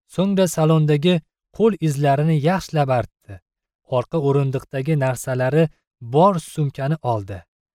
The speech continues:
Tez ketayotib, mashinaning kalitini, pistoletini va uyali telefonini o'sha yerdagi axlat chelaklarga tashladi. Asosiy binoga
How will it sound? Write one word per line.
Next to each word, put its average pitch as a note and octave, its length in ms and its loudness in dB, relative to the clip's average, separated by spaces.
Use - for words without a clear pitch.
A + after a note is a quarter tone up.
Tez F3+ 200 0
ketayotib, C3 680 -4
mashinaning F3+ 600 0
kalitini, C3+ 600 -2
pistoletini C#3+ 880 -2
va C3+ 220 -6
uyali C#3+ 360 -2
telefonini D#3 800 0
o'sha C#3+ 220 -4
yerdagi E3+ 480 -2
axlat D3 460 -4
chelaklarga B2 680 -4
tashladi. G#2+ 580 -10
Asosiy C#3 520 -2
binoga D3 460 0